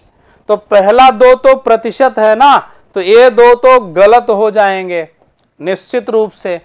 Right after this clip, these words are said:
क्योंकि हमसे संख्या पूछा गया है। अब संख्या की अगर बात करें तो दोनों में कॉमन है बाईस और दस। बा-, उ, बारह और दस बाईस प्रतिशत हैं, तो छह सौ का बाईस प्रतिशत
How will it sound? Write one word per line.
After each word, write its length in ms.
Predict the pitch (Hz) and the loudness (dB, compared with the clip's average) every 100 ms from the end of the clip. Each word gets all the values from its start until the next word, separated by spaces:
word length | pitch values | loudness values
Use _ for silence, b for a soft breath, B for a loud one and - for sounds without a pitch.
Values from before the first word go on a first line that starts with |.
| b b - | b b -6
क्योंकि 240 | 208 240 | -4 -2
हमसे 380 | 214 208 - 226 | -4 -4 -6 -8
संख्या 560 | - 180 180 180 233 | -6 -10 -10 -4 -2
पूछा 420 | 233 226 214 208 190 | -2 -4 -8 -4 -4
गया 280 | 185 170 | -2 -4
है। 220 | 151 147 - b b | -4 -8 -16 b b
अब 120 | 190 208 | -4 -4
संख्या 540 | - 196 196 - 240 | -4 -6 -6 -4 -2
की 180 | 247 262 | -2 -2
अगर 220 | 240 247 | 0 -2
बात 360 | 226 233 240 - | 0 2 0 -2
करें 400 | 254 254 226 131 b b - | -2 0 -2 -8 b b -8
तो 80 | 202 | -6
दोनों 440 | 190 202 214 240 | -4 -4 -2 -4
में 200 | 240 240 - | -4 -8 -6
कॉमन 480 | 208 190 202 233 240 | -2 0 0 0 0
है 240 | 233 226 240 170 | 0 0 -2 -4
बाईस 580 | 165 175 185 208 254 233 | 0 2 2 0 -4 0
और 280 | 226 220 214 165 | 2 2 0 0
दस। 280 | 202 208 - 98 _ _ _ _ | 0 0 -2 -16 _ _ _ _
बा-, 600 | 131 131 151 175 190 208 | -20 -4 2 4 4 2
उ, 440 | 170 165 151 139 | -2 -6 -6 -8
बारह 640 | 131 160 185 190 233 233 233 | -2 2 4 4 4 4 4
और 100 | 214 | 2
दस 320 | 165 233 - | 2 0 0
बाईस 520 | 156 170 180 220 240 | -2 2 2 2 -4
प्रतिशत 520 | - 190 165 - 151 - | -8 -8 -8 -8 -10 -10
हैं, 260 | 131 101 _ _ _ _ _ | -16 -18 _ _ _ _ _
तो 100 | 208 | -10
छह 400 | 196 - - 240 | -10 -10 -2 0
सौ 260 | 247 262 240 | 0 0 0
का 240 | 240 254 | 2 2
बाईस 520 | 240 180 185 208 240 - | 2 0 0 0 -2 -6
प्रतिशत 560 | 214 208 - 220 - | -6 -6 -4 -2 -2